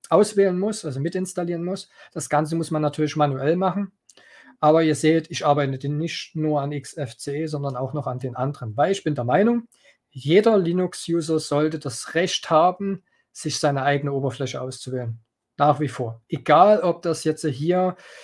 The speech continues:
ähm, ja, mit diesem Root,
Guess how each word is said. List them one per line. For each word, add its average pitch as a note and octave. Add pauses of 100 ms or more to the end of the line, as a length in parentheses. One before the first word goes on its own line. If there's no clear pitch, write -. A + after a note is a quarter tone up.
(300)
ähm, D3 (1300)
ja, C#3+ (120)
mit D3+
diesem C#3+
Root, G#3